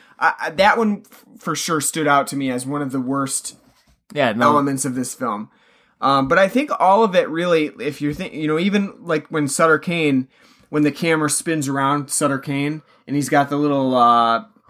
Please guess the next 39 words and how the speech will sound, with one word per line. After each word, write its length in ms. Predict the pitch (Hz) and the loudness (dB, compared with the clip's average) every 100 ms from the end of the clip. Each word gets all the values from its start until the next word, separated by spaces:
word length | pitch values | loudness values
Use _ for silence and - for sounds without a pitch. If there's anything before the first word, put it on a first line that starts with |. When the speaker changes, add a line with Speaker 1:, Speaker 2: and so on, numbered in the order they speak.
| - | -14
Speaker 1:
I 500 | 135 85 60 58 131 | -12 -12 -12 -4 0
don't 120 | 135 | 2
know 80 | 131 | 2
what 160 | 127 | 0
it 100 | 110 | -2
is, 220 | 107 107 127 | -4 -4 -4
you 80 | |
know, 120 | 117 113 | -4 -4
like, 220 | 110 107 | -8 -6
demon 320 | 143 135 127 | -4 -2 -4
that's 180 | 110 107 | -6 -8
crawling 360 | - 131 123 | -4 -4 -2
out 120 | 123 120 | -4 -6
of 120 | 107 | -6
the 40 | |
backside 460 | 107 110 117 - 120 | -4 -4 -4 -6 -6
of 80 | 117 | -6
his 100 | 113 | -8
head. 280 | 143 160 | -6 -4
Speaker 2:
That 140 | 220 339 | 2 2
looked 160 | 233 | 2
cool. 360 | - 120 110 190 220 | -2 -6 -6 -4 -2
Speaker 1:
I 100 | 247 | -2
think 140 | 302 | -2
it 60 | 277 | -2
looks 260 | 294 - | -2 -4
cool, 560 | - - 349 240 170 - _ - | -10 -6 0 2 2 -2 _ 0
but 160 | 254 | 0
it, 140 | 294 - | 0 -2
it's 220 | 220 - | -4 -2
still, 560 | - - 285 202 143 - | -8 0 2 4 0 -2
I 80 | 156 | -4
think 220 | 214 220 | -2 -4
it 180 | 202 - | -4 -2
also 400 | 180 196 196 175 | -2 0 -2 -2
is 140 | 143 | -2
a 60 | 147 | -2
disservice 600 | 151 - 220 208 156 - | -4 -4 0 0 -2 0
that 380 | 139 131 - | 2 2 -2